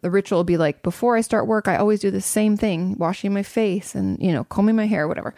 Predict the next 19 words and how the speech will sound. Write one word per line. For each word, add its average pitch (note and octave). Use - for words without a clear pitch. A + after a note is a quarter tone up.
Um, F3
small A#3+
distinction, G3+
but D#3
just F#3+
in F#3
case F3
any F3
of E3
you E3
wondered, E3+
that's F3
my, F3+
those G3
are F#3+
my -
thoughts -
about -
it. -